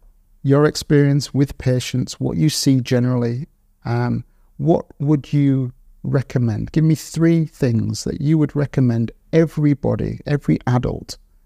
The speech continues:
does or, you know, kind of interacts with for their overall health and vitality. Just give me three things.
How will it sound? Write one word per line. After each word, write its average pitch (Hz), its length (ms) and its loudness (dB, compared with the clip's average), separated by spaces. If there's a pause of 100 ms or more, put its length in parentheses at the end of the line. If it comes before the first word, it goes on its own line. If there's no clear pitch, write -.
(140)
does 117 360 0 (760)
or, 113 480 -2 (140)
you 131 80 2
know, 110 140 2
kind 120 220 0
of 117 160 0
interacts 120 680 0
with 98 340 -10 (760)
for 117 440 0 (220)
their 117 420 -2
overall 113 680 0 (420)
health - 540 -6 (200)
and 110 140 0
vitality. 107 840 -4
Just - 240 -10
give 156 140 2
me 139 120 2
three 123 360 -2
things. - 540 -8